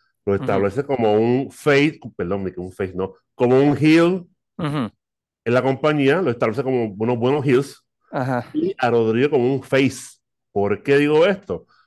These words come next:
Speaker 1: Porque al, aunque ya todo el mundo lo sabe, pero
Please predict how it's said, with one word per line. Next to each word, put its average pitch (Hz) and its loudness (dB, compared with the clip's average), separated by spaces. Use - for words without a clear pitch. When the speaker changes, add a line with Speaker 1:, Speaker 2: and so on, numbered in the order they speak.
Speaker 1:
Porque 101 0
al, 90 -4
aunque 120 -10
ya 135 0
todo 240 2
el 226 -2
mundo 240 2
lo 208 0
sabe, 185 2
pero 92 -6